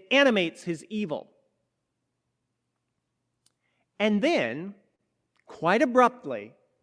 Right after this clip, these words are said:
we get chapter four, what we just read, and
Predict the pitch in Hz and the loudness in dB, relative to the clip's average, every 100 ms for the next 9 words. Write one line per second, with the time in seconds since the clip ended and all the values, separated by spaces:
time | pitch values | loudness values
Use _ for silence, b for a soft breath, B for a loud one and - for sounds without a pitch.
0 | _ _ _ _ _ _ - 185 175 175 | _ _ _ _ _ _ -4 -2 0 -2
1 | 151 156 233 208 - _ _ _ _ _ | -6 -4 -6 -6 -10 _ _ _ _ _
2 | - 135 113 143 165 185 226 127 120 - | -6 -4 -2 -2 -2 -2 -2 -2 -6 -4
3 | 202 | -4